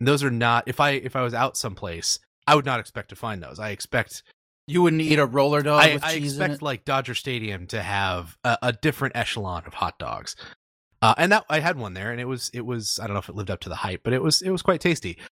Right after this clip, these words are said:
Speaker 1: I'm trying to fi-, like, Meg loves the, uh, the Costco food court hot dog. I'm just trying to figure out, like,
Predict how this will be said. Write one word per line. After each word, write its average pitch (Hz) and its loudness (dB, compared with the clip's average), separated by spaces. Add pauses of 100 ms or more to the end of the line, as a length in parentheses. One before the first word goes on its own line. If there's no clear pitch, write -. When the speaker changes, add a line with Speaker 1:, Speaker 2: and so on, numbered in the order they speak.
(120)
Speaker 1:
I'm 147 4
trying 202 4
to 180 -2
fi-, - -8
like, 131 -2
Meg 147 -2
loves 131 0
the, 98 -4
uh, 92 -4
the 107 -6
Costco 107 0 (300)
food 127 2
court 147 4 (200)
hot 147 0
dog. 170 0 (480)
I'm 156 6
just 170 -4
trying 202 4
to 165 -2
figure 147 -2
out, 120 2
like, 104 -6